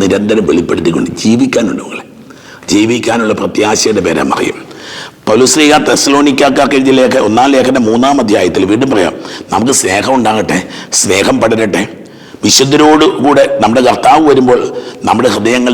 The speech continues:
നിഷ്കളങ്കമാകട്ടെ. അമ്മയെപ്പോലെ ഒരു നിപ്പില്ലേ, ഇത്രയും നിഷ്കളങ്കയായ, അല്ലെ, പാപരഹിതയായ, കളങ്കരഹിതയായ അമ്മ. എന്നിട്ട് പറയുക, നിങ്ങൾ ജീവിക്കേണ്ടതും ദൈവത്തെ പ്രീതിപ്പെടുത്തേണ്ടതും എങ്ങനെയെന്ന്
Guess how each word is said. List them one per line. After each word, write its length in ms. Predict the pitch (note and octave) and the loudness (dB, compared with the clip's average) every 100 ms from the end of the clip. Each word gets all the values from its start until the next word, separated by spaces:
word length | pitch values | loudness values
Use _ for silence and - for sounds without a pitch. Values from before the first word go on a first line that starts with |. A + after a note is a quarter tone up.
| G#2+ | 0
നിഷ്കളങ്കമാകട്ടെ. 840 | - - C3 B2 A#2 G#2+ F2+ F2 - - - - - - | -2 -2 -2 -2 -2 -2 -4 -6 -10 -16 -20 -20 -10 -4
അമ്മയെപ്പോലെ 500 | G#2 B2 B2+ B2+ C3 A#2 | 0 0 0 0 0 0
ഒരു 80 | G#2 | 0
നിപ്പില്ലേ, 400 | F2+ - - - - - - | -2 -2 -2 -2 -6 -12 -8
ഇത്രയും 300 | - B2 A2+ | -2 0 0
നിഷ്കളങ്കയായ, 800 | G2+ - B2 A#2+ A#2+ A#2+ G#2+ G#2+ G#2+ - - - - - | 0 -2 -2 0 0 0 0 -2 -4 -6 -16 -18 -14 -4
അല്ലെ, 140 | G2 - | -4 0
പാപരഹിതയായ, 840 | G2 G#2+ A#2+ A#2 G2 A2 A2+ G#2 G#2 - | 0 2 0 0 0 2 2 2 0 0
കളങ്കരഹിതയായ 760 | F#2+ G2+ A#2 F#2 G#2 G#2+ G#2 F#2+ F#2 | 0 0 0 2 2 2 0 0 -2
അമ്മ. 120 | F#2+ - - - - - - - | -4 -6 -14 -20 -20 -20 -12 -4
എന്നിട്ട് 240 | F#2+ G#2 G#2 | -2 0 0
പറയുക, 300 | G2 G2 F2 D2 | 0 0 -2 0
നിങ്ങൾ 200 | G2 G#2+ A2 F2+ | 0 2 0 0
ജീവിക്കേണ്ടതും 640 | G#2 A#2 - - G2+ G2 - - - - | 0 0 0 0 0 -2 -6 -14 -10 0
ദൈവത്തെ 340 | G2+ A#2 A2+ B2+ G#2+ | 2 2 0 0 0
പ്രീതിപ്പെടുത്തേണ്ടതും 880 | G2+ A#2 A#2 A#2+ A2 A2 G#2 G#2 G2 | 0 0 0 -2 -2 -2 0 0 0
എങ്ങനെയെന്ന് 440 | F#2 A2 A2 G2 | 0 0 0 -2